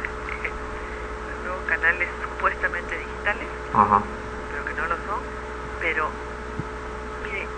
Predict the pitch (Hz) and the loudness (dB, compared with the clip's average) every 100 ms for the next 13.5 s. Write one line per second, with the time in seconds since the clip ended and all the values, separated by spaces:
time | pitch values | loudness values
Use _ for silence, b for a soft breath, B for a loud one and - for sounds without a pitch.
0 | - 233 269 247 247 247 262 - - - | -2 2 4 6 12 12 12 2 -4 -4
1 | - - 294 311 311 - 208 196 165 208 | -4 8 12 12 12 6 2 4 6 6
2 | 220 214 214 208 185 - 185 185 208 208 | 6 2 0 0 -2 -2 0 2 0 -2
3 | - - - - - 226 - - - - | -4 -4 -4 -4 -4 -4 -4 -4 -4 -4
4 | - - - - - - - 415 285 - | -4 -4 -4 -2 -2 -2 6 12 12 12
5 | 311 - - - - - - 285 262 - | 6 6 -4 -6 -6 -4 6 10 10 10
6 | 302 311 302 220 247 - - - - 240 | 10 12 12 10 2 0 0 -2 0 0
7 | 285 - - 480 - - - - - - | 0 0 -2 -2 -2 -4 -4 -6 -6 -6
8 | - - - - - 311 320 320 302 302 | -6 -6 -6 -6 4 10 12 12 12 0
9 | 311 277 - - 349 - - - 156 151 | 0 -2 -2 0 0 0 -4 -4 -2 -2
10 | 220 240 214 - - - - - - - | -2 -2 -4 -4 -4 -4 -4 -6 -6 -6
11 | - - - - - 311 294 - - - | -6 -4 -4 -2 6 8 8 4 -4 -4
12 | - - - - - - 233 214 - - | -4 -4 -4 -4 -4 0 4 4 4 -2
13 | - 175 - 294 | 6 6 10 8